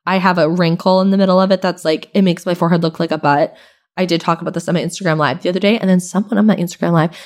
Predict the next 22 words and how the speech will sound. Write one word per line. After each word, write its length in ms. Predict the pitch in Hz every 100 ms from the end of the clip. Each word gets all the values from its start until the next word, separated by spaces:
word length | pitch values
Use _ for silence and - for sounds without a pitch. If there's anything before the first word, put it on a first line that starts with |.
| -
said, 300 | - 185 170 - _ - - _ _
"Why 300 | - 170 165
is 240 | 254 415 -
your 120 | 262
one 180 | 165 160
eye 140 | 180
lower 300 | 156 135 147
than 120 | 131
the 100 | 120
other?" 440 | 50 - - - _ _ _ _ _ _ _ _
I've 120 | 220
thought 160 | - 233
about 140 | 208
it 60 | 175
every 140 | 151
single 180 | - 113
day 120 | 101
since. 440 | - - - - - _ _
So 380 | - - - _ _
just 160 | - 185
saying. 240 | - - _ _ - _ _ _ _
So 580 | - 277 254 247 226